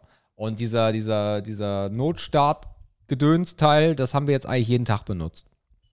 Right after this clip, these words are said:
Also jeden Tag, weil der, weil die, die Batterie war komplett leer innerhalb von nicht mal zwei Tagen. Und, ähm, das war sehr nervig, aber Mario wollte jetzt eh, dass, äh, die Woche vorbeikommen.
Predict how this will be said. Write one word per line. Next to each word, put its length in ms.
Also 220
jeden 220
Tag, 300
weil 140
der, 300
weil 600
die, 340
die 100
Batterie 460
war 200
komplett 500
leer 340
innerhalb 420
von 220
nicht 200
mal 220
zwei 280
Tagen. 440
Und, 760
ähm, 460
das 200
war 100
sehr 140
nervig, 540
aber 140
Mario 440
wollte 280
jetzt 220
eh, 280
dass, 320
äh, 500
die 180
Woche 200
vorbeikommen. 720